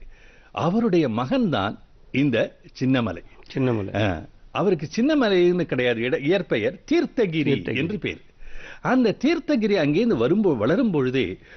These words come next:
Speaker 1: அவர் தன்மானத்தோடு வளர்றார். எதற்காக மற்றவர்களுக்கு வரி கட்டணும்? அதற்காக சங்ககிரி கோட்டையில தான் இந்த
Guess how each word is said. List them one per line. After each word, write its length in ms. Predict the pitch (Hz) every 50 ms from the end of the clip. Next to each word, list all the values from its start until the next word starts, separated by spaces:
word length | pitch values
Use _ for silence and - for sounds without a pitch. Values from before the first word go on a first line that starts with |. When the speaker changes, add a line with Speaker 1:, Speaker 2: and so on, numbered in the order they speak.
| - - -
Speaker 1:
அவர் 220 | 101 131 160 151 -
தன்மானத்தோடு 640 | 151 160 202 214 226 233 240 226 - - 226 202 180
வளர்றார். 400 | 143 120 104 87 87 92 - - - - - - - - - - - -
எதற்காக 680 | - 104 170 208 247 294 285 - - 277 262 240 220 226
மற்றவர்களுக்கு 680 | 185 175 208 - - 277 294 311 247 233 262 233 - 202
வரி 160 | 160 190 247 208
கட்டணும்? 360 | 175 160 - 151 113 - - - - - - - - - - - -
அதற்காக 720 | - 117 180 196 196 - - 202 220 262 - 185 117 107 - - - - - - - -
சங்ககிரி 580 | - 214 285 330 330 359 349 - - 277 247 - - -
கோட்டையில 400 | 175 170 165 - 175 160 131 104
தான் 280 | 98 110 143 170 113 85 - - - - - - - - - -
இந்த 240 | - 165 220 196